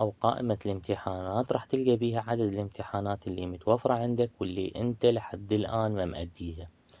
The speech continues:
شوف هسه أنا عندي إيش قد، عندي اختبار واحد فقط، عندي اختبار واحد فقط أنا ما مأديه. فمن أروح أضغط على قائمة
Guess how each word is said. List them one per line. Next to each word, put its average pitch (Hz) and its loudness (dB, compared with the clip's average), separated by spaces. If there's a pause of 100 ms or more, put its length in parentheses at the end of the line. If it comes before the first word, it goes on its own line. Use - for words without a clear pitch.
(340)
شوف 123 2
هسه 131 8
أنا 127 6
عندي 120 2
إيش 110 -2
قد، 120 4
عندي 101 -4
اختبار 98 2
واحد 92 2
فقط، - 2 (540)
عندي 98 0
اختبار 92 2
واحد 98 2
فقط - 0
أنا 110 0
ما 110 0
مأديه. 113 -2 (580)
فمن 113 4
أروح 139 2
أضغط 131 2
على 123 0
قائمة 123 0